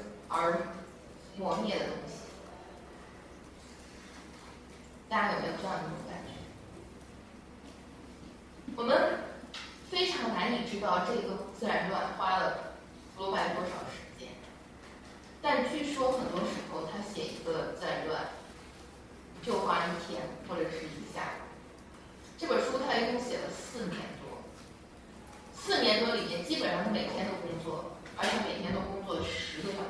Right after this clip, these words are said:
到十二个小时，不干别的，就工作。所以我们凭他的这里面，我就可以想想这一段花了多少时间。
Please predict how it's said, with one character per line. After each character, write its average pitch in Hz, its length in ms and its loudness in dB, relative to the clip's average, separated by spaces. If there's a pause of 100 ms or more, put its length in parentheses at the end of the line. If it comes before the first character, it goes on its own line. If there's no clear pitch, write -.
到 - 80 -4
十 - 160 -4
二 - 80 -4
个 - 60 -4 (100)
小 - 80 -4
时， - 80 -10 (1900)
不 226 80 -4
干 - 260 10
别 - 160 4
的， 151 80 0 (3250)
就 269 80 -4
工 208 160 2 (100)
作。 - 260 0 (920)
所 320 100 4
以 330 60 8
我 - 220 10
们 170 160 4
凭 196 280 2
他 262 180 6
的 254 100 6
这 220 80 4
里 202 160 2
面， 156 100 0
我 160 80 -2
就 185 140 -4
可 233 40 0
以 214 140 2
想 233 100 0
想 185 120 0 (160)
这 190 40 -2
一 175 140 2
段 170 140 2 (360)
花 180 160 4
了 180 40 6
多 175 160 4
少 - 60 -
时 - 100 -6 (160)
间。 - 20 -14